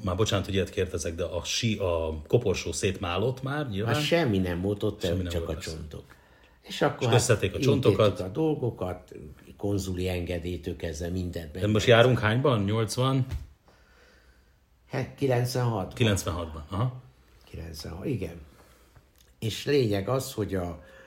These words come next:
Speaker 2: ö, hazahozattam, és hát természetes, ö, ortodox koporsó, minden.
Speaker 1: És
Speaker 2: És
Speaker 1: itt
Speaker 2: a
Speaker 1: van a Kozma
Speaker 2: határtól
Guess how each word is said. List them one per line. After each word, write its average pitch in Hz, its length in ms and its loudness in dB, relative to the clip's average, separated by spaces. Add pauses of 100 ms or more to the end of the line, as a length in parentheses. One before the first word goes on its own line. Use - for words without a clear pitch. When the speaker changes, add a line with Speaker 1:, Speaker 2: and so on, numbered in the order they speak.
(180)
Speaker 2:
ö, 87 1160 -4 (460)
hazahozattam, 98 920 -4
és 82 260 -6 (580)
hát - 220 -12
természetes, 82 720 -4
ö, 85 300 -6 (640)
ortodox 95 520 -8
koporsó, 95 600 -4
minden. 85 480 -4 (920)
Speaker 1:
És - 80 -14
Speaker 2:
És 117 60 -2
Speaker 1:
itt 101 60 2
Speaker 2:
a 110 60 4
Speaker 1:
van 98 80 4
a 131 40 4
Kozma 101 160 6
Speaker 2:
határtól 98 100 4